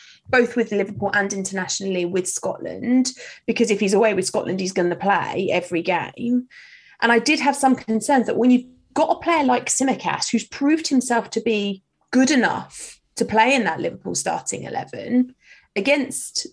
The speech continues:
the slightly, supposedly weaker opposition in the Premier League, you could see him getting some game time because Klopp has now got an option there. He doesn't really have that with Trent, which is another reason I wouldn't sell Trent, because Trent hasn't really got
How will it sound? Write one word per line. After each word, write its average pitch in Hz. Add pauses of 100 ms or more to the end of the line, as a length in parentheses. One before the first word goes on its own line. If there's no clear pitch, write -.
the 220
slightly, 202
supposedly 190 (280)
weaker 208
opposition 156
in 147
the 151
Premier 156
League, - (220)
you 214
could 208
see 190 (220)
him 196
getting -
some 214
game 294
time -
because -
Klopp 240
has 214
now 220
got 214
an 214
option -
there. - (1040)
He 220
doesn't 262
really 214
have 247
that 170
with 143
Trent, 143
which -
is 180
another 185
reason 165
I 170
wouldn't 175
sell 165
Trent, -
because 151
Trent 170
hasn't -
really 180
got 120